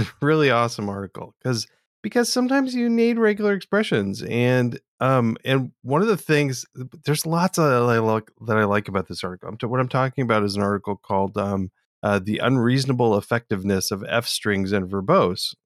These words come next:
Um, so, uh, regular expressions in all languages, including, I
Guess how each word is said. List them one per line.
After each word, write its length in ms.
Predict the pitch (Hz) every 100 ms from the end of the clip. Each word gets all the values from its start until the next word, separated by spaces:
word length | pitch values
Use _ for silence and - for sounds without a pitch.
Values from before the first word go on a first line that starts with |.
| _
Um, 400 | 113 110 98 98 95 _ _ -
so, 460 | - 147 151 110 - _
uh, 380 | 135 143 139 123 - _ _
regular 260 | 151 208 214
expressions 720 | 165 - 139 - 135 113 113
in 520 | 110 117 123 117 110
all 280 | - 120 127
languages, 500 | 107 101 98 98 98
including, 480 | 101 - 107 104 101
I 60 | _